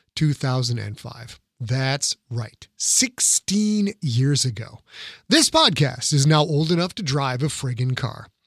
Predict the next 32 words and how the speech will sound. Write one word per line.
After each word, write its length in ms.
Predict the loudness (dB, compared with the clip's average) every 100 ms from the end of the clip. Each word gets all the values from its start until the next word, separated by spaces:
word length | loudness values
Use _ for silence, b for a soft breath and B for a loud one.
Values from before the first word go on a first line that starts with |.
| _ -12 B B B B B
And 140 | 2 4
how 160 | 4
many 180 | 2 2
episodes 600 | 0 0 2 2 2 -2
does 380 | -2 -2 0 0
that 240 | -2 -2
make 260 | -2 -2 -2
for? 300 | -2 -2 -4 _ _ -4
Well, 300 | 0 2 0 -4 B B B
with 140 | -2 2
the 120 | 4
Sunday 380 | 4 4 2 0
episodes, 680 | -2 -4 -4 -6 -6 -6 -6
the 100 | -6
Friday 320 | -2 0 0 0
fixes, 460 | -2 -2 -2 -4
the 100 | -4
Tuesday 420 | 2 4 4 4
terrors, 500 | 4 2 0 2 -2
the 140 | -2 -6 B B B
laughing 440 | 2 4 4 2
in 80 | 2
the 80 | 2
faces 340 | 2 2 2
of 100 | -2
death, 220 | 0 -2 -2
the 80 |
story 320 | -4 -2 -2 0
smacks, 380 | 0 0 0
and 260 | 0 2 4
many 220 | 4 4
more, 360 | 2 0 0